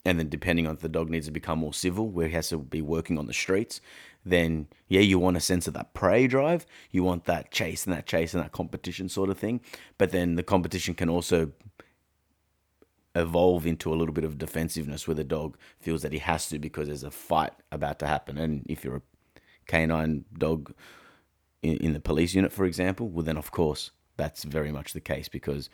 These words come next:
most people that are being bitten by a dog are gonna fight back. So we don't want the dog to only be trying to chase prey. He is also trying to fight for his life in that moment. But we'll talk about just when dogs are inflicting that aggression onto another species,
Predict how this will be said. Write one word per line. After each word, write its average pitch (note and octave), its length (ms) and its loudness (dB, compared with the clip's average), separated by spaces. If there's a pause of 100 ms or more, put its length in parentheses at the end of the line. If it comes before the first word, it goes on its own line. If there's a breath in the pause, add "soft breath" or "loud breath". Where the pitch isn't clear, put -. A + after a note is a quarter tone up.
(140 soft breath)
most D#2+ 240 0
people D2+ 200 2
that D2+ 140 0
are D2 80 -4
being C#2+ 320 -6 (580 loud breath)
bitten E2+ 240 6
by D#2+ 140 6
a - 20 0
dog F2 180 4
are E2 60 2
gonna D#2 160 -2
fight - 320 0
back. E2 260 2
So D2+ 300 -2
we D#2 100 0
don't E2+ 140 2
want D#2+ 140 0
the E2 40 -2
dog D#2+ 220 0
to - 160 -8
only D#2+ 180 2
be D2+ 140 -4
trying D#2 240 -4
to D2 80 -10
chase D#2 320 -4
prey. A#2+ 300 2
He F#2+ 160 0
is D#2+ 80 0
also D#2 360 -2
trying C2 260 -6
to C#2 60 -12
fight - 340 -2
for - 160 -10
his C#2+ 140 -6
life C2+ 360 -6
in D#2+ 80 -2
that C#2+ 120 -6
moment. A#1 380 -6 (1000 loud breath)
But - 160 6
we'll B2 100 6
talk C#3 240 8
about G#2 240 6
just F2+ 260 -4
when F2+ 260 4
dogs E2+ 360 6
are D#2+ 400 4 (240 soft breath)
inflicting F2 560 0
that E2 260 0
aggression D#2+ 540 -2
onto D#2+ 400 -4
another D2+ 320 0
species, E2 840 0